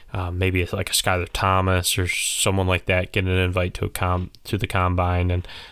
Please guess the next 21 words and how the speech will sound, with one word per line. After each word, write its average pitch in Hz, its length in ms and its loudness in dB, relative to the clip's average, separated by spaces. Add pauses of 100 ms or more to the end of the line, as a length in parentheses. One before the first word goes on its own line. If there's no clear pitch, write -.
um, 90 340 -2
also 104 320 2
the 95 140 2
Liberty 98 400 2
Pro 110 320 2
Day 101 320 4
as 95 160 0
well. 95 360 2 (360)
I 98 100 2
don't 101 260 0
think 107 120 -4
it'll 98 120 0
be 92 260 -2
televised 110 640 2
or 110 40 4
anything, 104 420 2
but 92 100 -4
I'll 90 80 -2
try 95 220 0
to 92 100 -2
get 95 280 -2